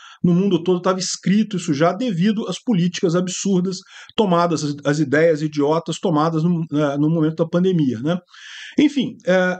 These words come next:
esse banco particularmente, ele já estava mal desde o momento que teve a quebra do S V B lá do Silicon Valley Bank há alguns meses, o First Republic Bank já estava mal das pernas, tanto que outros bancos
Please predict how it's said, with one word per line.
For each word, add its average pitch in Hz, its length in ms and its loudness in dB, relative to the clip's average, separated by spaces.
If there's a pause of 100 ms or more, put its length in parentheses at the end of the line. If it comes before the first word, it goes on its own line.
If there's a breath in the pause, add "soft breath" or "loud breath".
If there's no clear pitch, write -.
esse 294 260 0
banco 214 280 2
particularmente, 190 580 0
ele 208 100 -2
já 254 200 0
estava 233 400 -2
mal 175 420 0
desde 262 420 2
o 254 60 0
momento 196 340 0
que 165 140 -4
teve 185 220 2
a - 80 0
quebra 175 420 2
do 147 140 2
S 160 200 0
V 139 160 0
B 156 220 2
lá 156 220 0
do 131 160 -4 (280 loud breath)
Silicon 185 440 0
Valley 156 340 2
Bank 170 340 0
há 156 60 -8
alguns 147 400 0
meses, 202 420 0 (380 loud breath)
o 208 180 2
First 208 400 0
Republic 180 520 0
Bank 165 280 2
já 147 240 0
estava 190 400 -2
mal 160 200 2
das 165 160 -2
pernas, 190 400 -2
tanto 214 180 0
que 208 100 -4
outros 226 380 0
bancos 180 360 -2